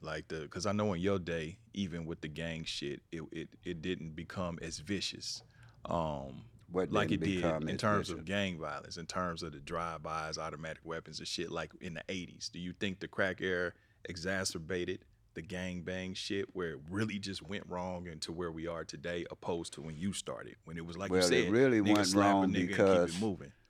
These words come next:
Speaker 2: They didn't come in the way, you got to remember, a lot of these guys say they gang members, where they can say they read a book and join the Crips.
Speaker 1: Mm-hmm.
Speaker 2: Or they can dress like this and say they're a Crip.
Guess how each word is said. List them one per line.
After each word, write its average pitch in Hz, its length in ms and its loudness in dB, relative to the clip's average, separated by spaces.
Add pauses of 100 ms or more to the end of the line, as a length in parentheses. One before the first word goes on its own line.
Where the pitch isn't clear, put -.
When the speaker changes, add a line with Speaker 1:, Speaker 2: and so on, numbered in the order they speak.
Speaker 2:
They 101 160 8
didn't 104 200 8
come 107 220 6
in 123 280 4
the 90 80 2
way, 92 180 2
you 113 120 2
got 175 240 2
to 110 80 -4
remember, 101 400 0
a - 20 -4
lot 101 240 2
of 120 80 -4
these 87 200 -4
guys 85 320 0
say 87 200 -4
they 76 140 -4
gang 78 360 -2
members, 82 360 -4
where 78 160 -2
they 82 160 0
can 73 200 -8
say 76 260 -4
they 73 120 -4
read 73 300 -4
a - 20 -14
book 82 360 -4
and 64 140 -8
join 69 340 -8
the 67 40 -10
Crips. - 520 -20 (280)
Speaker 1:
Mm-hmm. 80 440 -6
Speaker 2:
Or 92 120 4
they 90 140 2
can 80 180 -4
dress 82 380 -6
like 82 300 0
this 90 280 -4
and 69 120 -12
say 69 240 -8
they're 71 220 -10
a 67 40 -16
Crip. - 340 -12